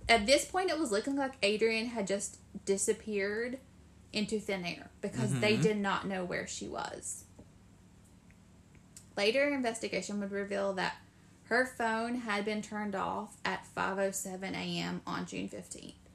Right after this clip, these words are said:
Speaker 1: And that was the last ping from a cell tower in Tempe. They never got anything else. So, going to Adrian's phone,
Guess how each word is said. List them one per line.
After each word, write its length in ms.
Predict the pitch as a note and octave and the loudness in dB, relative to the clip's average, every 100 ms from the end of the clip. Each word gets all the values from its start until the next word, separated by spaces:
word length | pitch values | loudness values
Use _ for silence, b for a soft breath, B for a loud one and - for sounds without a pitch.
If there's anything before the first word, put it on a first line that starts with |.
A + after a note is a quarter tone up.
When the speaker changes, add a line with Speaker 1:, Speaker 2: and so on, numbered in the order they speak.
| B B B | B B B
Speaker 1:
And 160 | F#3+ G3+ | 0 4
that 160 | F#3 | 6
was 160 | B3 C4+ | 4 4
the 120 | D4+ | 4
last 480 | B3+ G3 G3+ A3+ - | 4 4 2 -2 -8
ping 540 | - F#3+ F#3+ F#3+ G3 - - - - - - - - - - - | -8 -6 -4 -4 -6 -8 -18 -20 -20 -20 -20 -20 -20 -20 -18 -4
from 160 | G#3 G3 | 0 0
a 40 | |
cell 220 | G3+ F#3 | 0 -2
tower 260 | F#3+ F3 F3+ | -2 0 0
in 140 | - | 0
Tempe. 380 | F3+ - - - | -4 -8 -10 -6
They 100 | F3+ | -2
never 260 | F3+ E3+ - | -2 -2 -2
got 160 | - - | -2 -4
anything 320 | - - - | -6 -10 -8
else. 280 | - - - B B B B B - | -10 -12 -20 B B B B B 0
So, 440 | A#3 A3 G#3+ - - - - - - - - - - - - - | 6 8 8 4 -6 -20 -20 -20 -20 -20 -20 -20 -20 -20 -12 -2
going 500 | G#3+ C#4+ F4 F#4 F4 E4 | 4 6 8 4 2 -2
to 200 | C4 A#3 | -2 2
Adrian's 480 | B3 B3 B3 A#3 | 2 2 0 -4
phone, 640 | - G#3 G#3 A3 B3 C#4 | -4 -2 0 -2 -2 -2